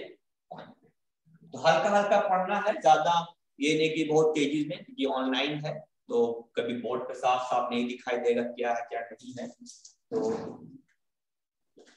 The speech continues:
इसलिए बड़ा बड़ा बनाएंगे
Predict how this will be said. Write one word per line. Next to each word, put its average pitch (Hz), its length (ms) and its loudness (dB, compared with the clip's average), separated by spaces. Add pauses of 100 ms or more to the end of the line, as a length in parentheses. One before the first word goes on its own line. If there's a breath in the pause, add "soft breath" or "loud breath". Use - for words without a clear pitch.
(360)
इसलिए 120 460 -8 (3750)
बड़ा 110 280 0
बड़ा 113 180 0
बनाएंगे 113 540 -2